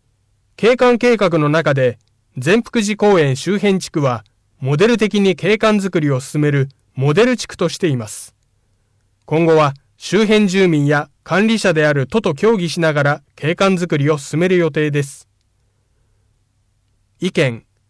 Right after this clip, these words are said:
景観づくりへの区民からの新しい動きが生まれた際に、審査、評価、支援へとスムーズにつながる仕組みをこの景観計画自体のうちに用意してください。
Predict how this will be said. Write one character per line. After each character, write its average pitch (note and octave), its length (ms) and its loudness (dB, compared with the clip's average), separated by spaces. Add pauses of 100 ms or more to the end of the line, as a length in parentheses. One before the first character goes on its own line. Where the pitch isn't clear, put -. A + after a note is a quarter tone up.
(2250)
景 A#3 220 2
観 A#3+ 200 2
づ A3 160 0
く G#3 100 -2
り D#3+ 140 2
へ D3 80 2
の B2+ 240 -2 (200)
区 A#3 120 2
民 A#3 200 2
か D#3+ 120 0
ら D3+ 100 2
の C3 140 0
新 G#3 300 0
し A#3 160 -2
い - 20 2
動 D#3 260 2
き D#3+ 140 -2
が C#3 120 0
生 C3 60 0
ま D#3 140 2
れ G3 80 0
た F#3 140 0
際 E3 220 0
に、 A#2 260 -4 (300)
審 A3 320 0
査、 G#3+ 280 -8 (400)
評 G#3+ 280 2
価、 B2 280 -10 (280)
支 - 280 -4
援 F3+ 200 4
へ E3 120 0
と C#3 260 0 (180)
ス - 200 -2
ム C4+ 160 4
ー - 20 -2
ズ A3 100 2
に F3 140 4
つ D3 140 -2
な G3+ 120 2
が G#3+ 80 4
る G#3 80 0
仕 - 140 -6
組 G3 200 2
み F#3+ 60 4
を F3 140 4 (180)
こ - 120 -2
の F3+ 120 4
景 D#3 220 0
観 A3+ 240 2
計 A3 160 2
画 E3 140 -2
自 C#3+ 260 -2
体 G3 180 2
の C#3 140 2
う C3 60 0
ち D#3+ 120 -2
に D#3+ 160 0
用 F3+ 220 2
意 F3 60 -2
し - 80 -14
て C#3+ 100 -4
く C#3 80 -6
だ A#2+ 140 -6
さ A2+ 160 -10
い。 G2+ 100 -20